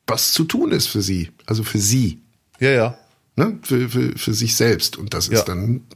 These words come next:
Speaker 1: quasi neue Partei, also A F D, in den, in dem Moloch wird sie jetzt auch nicht reinspringen, aber wenn die eine neue Partei macht, äh, wird sie entweder untergehen, wie, äh, Frau Petri damals auch, ne?
Speaker 2: Ja.
Speaker 1: Aber f-,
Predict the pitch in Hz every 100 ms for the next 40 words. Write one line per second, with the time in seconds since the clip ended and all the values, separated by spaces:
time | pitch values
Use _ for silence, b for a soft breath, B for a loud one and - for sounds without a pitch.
0 | - - 123 123 120 127 117 104 92 92
1 | 104 143 - 92 - 69 57 - 76 -
2 | 82 92 87 95 90 95 92 B B B
3 | B - 95 107 113 120 123 - 123 -
4 | 110 - 117 113 - 92 98 - 98 110
5 | 127 107 104 107 104 104 104 101 101 101
6 | 82 82 92 104 - - - - - 123
7 | 113 117 113 B B B B - 80 -
8 | - 92 101 85 76 113 127 110 113 120
9 | 120 107 101 101 98 - 98 85 92 -
10 | 110 113 117 101 92 87 - 104 165 -
11 | - - 113 131 95 98 92 - _ -
12 | - - - - -